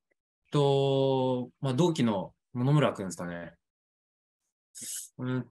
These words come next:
と、まあ、自分が今、サイドバックやることが多いので、まあ、彼、まあ、センターバックで、まあ、そのユニットといいますか、はい、なんか、まあ、ポジションが近いという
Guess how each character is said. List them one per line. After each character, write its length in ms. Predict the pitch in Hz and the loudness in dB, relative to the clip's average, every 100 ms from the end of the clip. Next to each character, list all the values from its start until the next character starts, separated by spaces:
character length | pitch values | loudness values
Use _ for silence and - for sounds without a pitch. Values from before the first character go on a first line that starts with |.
| - | -4
と、 560 | 123 120 123 120 120 | 0 2 2 2 2
ま 140 | 127 139 | 2 0
あ、 20 | |
自 160 | 123 | 0
分 420 | 135 160 165 165 160 | 0 2 2 2 2
が 160 | 156 | 4
今、 320 | 151 123 92 - _ _ _ _ _ _ _ | 4 2 -2 -8 _ _ _ _ _ _ _
サ 320 | - - - 139 | -18 -10 -2 2
イ 60 | |
ド 80 | 139 | 4
バ 100 | 135 | 2
ッ 60 | - | 0
ク 120 | 113 | 0
や 120 | 107 | 0
る 80 | 107 | 0
こ 80 | 113 | -2
と 160 | 110 | 0
が 80 | 104 | 2
多 260 | 107 107 110 | 4 4 2
い 80 | |
の 100 | 101 | 0
で、 280 | 90 92 82 - _ _ - - - | -6 -8 -8 -12 _ _ -20 -20 -10
ま 80 | 131 | -2
あ、 20 | |
彼、 300 | 156 139 120 | 2 4 2
ま 80 | 113 | -2
あ、 40 | |
セ 100 | 113 | -4
ン 80 | 123 | -2
タ 140 | 123 | 0
ー 20 | 123 | 0
バ 100 | 120 | 0
ッ 60 | |
ク 120 | - | -4
で、 240 | 104 90 - _ - _ _ _ _ 123 | -6 -6 -8 _ -20 _ _ _ _ -10
ま 40 | |
あ、 20 | |
そ 100 | 120 | -4
の 80 | 123 | -2
ユ 140 | 117 | 2
ニ 120 | 123 135 | 2 2
ッ 80 | |
ト 80 | 147 | 0
と 80 | 135 | 0
い 20 | |
い 40 | 127 | 2
ま 80 | 127 | 2
す 80 | |
か、 220 | - 90 - _ 123 - _ - | -2 -6 -12 _ -16 -16 _ -8
は 240 | 107 101 | -4 -2
い、 200 | 95 - | -4 -10
な 120 | 110 113 | -10 -8
ん 40 | |
か、 360 | 110 90 76 - _ _ - - - _ _ _ _ _ _ | -6 -6 -6 -10 _ _ -20 -20 -20 _ _ _ _ _ _
ま 100 | 139 | -6
あ、 20 | |
ポ 160 | 127 147 | -2 -2
ジ 20 | |
シ 100 | 143 | 0
ョ 40 | 147 | 0
ン 40 | |
が 60 | 135 | 0
近 220 | - 143 | 0 0
い 100 | 123 | 2
と 80 | 117 | 0
い 80 | |
う 80 | 104 | 0